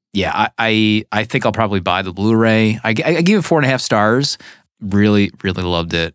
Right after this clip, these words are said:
And I'm excited for this to get, like, a wider release. I have no idea when this is coming out. I think it's, let me see, Past Lives release date. I think it's May or June. June second, sounds like. So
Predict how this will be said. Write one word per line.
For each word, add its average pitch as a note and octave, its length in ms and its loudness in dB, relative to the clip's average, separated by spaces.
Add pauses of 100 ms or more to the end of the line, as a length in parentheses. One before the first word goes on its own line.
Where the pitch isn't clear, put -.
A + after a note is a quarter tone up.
And F2+ 280 -8
I'm - 120 -8
excited B2+ 360 -2
for A2 140 0
this G2+ 200 0
to A2 100 -6
get, F#2 240 -4
like, F#2+ 160 -4
a F2+ 60 0
wider F#2 340 0
release. A2 340 0
I C#3+ 60 -2
have F#3+ 140 0
no B2 160 4
idea F#2 280 0
when F2 100 0
this E2+ 140 -4
is - 80 -4
coming D#2 300 -4
out. C#2 220 -6
I - 100 -8
think D3 180 -2
it's, - 380 -2
let A#2+ 100 -10
me A#2 80 -4
see, - 340 -4 (200)
Past G#2 500 0 (380)
Lives F2 420 -2
release C2+ 380 -8
date. - 240 -8 (100)
I - 60 -16
think - 260 -4
it's - 180 -8
May E2 280 2
or - 80 -4
June. D#2 540 -4 (880)
June C3 200 2
second, D2+ 840 -4 (120)
sounds - 360 -6
like. - 440 -12
So G#2 340 0